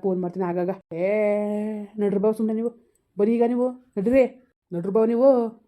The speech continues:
ಏ ನಡೀರಿ. ಬೇಡ ಕಣ್ ಬಾವ, ನಿಮ್ದು ಅಮ್ಮೆ ಸುಮ್ಕಿರಿ. ಇನ್ನು ತಿರ್ಗಕ್ಕೆ ಆಪತ್ ಕತ್ತಾಳೆ, ಅಲ್ಲಿಗೆ ಬೇರೆ ಹೋಗವ್ನೆ ನಮ್ಮ ಮನ ಮರೋದಿ ಕಳಿಕೆ ಅಂದ್ಬಿಟ್ಟು. ಸುಮ್ಕಿರಿ ಬಾವ, ಬೇಡ ಕತೆ. ಏ ಬಾವ,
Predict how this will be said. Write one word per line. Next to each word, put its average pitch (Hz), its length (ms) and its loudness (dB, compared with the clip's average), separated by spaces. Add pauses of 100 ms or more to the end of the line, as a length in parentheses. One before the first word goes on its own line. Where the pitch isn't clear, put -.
(120)
ಏ 151 480 -2
ನಡೀರಿ. 208 360 4
ಬೇಡ 165 400 -8
ಕಣ್ 185 160 -8
ಬಾವ, 175 200 -2
ನಿಮ್ದು 175 200 0
ಅಮ್ಮೆ 160 160 -2
ಸುಮ್ಕಿರಿ. 180 440 0 (300)
ಇನ್ನು 170 180 2
ತಿರ್ಗಕ್ಕೆ 180 260 -2
ಆಪತ್ 175 280 -2
ಕತ್ತಾಳೆ, 185 300 0
ಅಲ್ಲಿಗೆ 175 240 -2
ಬೇರೆ 175 120 -2
ಹೋಗವ್ನೆ 180 360 0
ನಮ್ಮ 180 160 -2
ಮನ 156 80 -6
ಮರೋದಿ 165 260 -6
ಕಳಿಕೆ 175 260 -2
ಅಂದ್ಬಿಟ್ಟು. 175 460 -2 (420)
ಸುಮ್ಕಿರಿ 190 280 -2
ಬಾವ, 190 160 -2
ಬೇಡ 180 160 -2
ಕತೆ. 196 440 -2 (100)
ಏ 151 540 -6
ಬಾವ, 175 140 2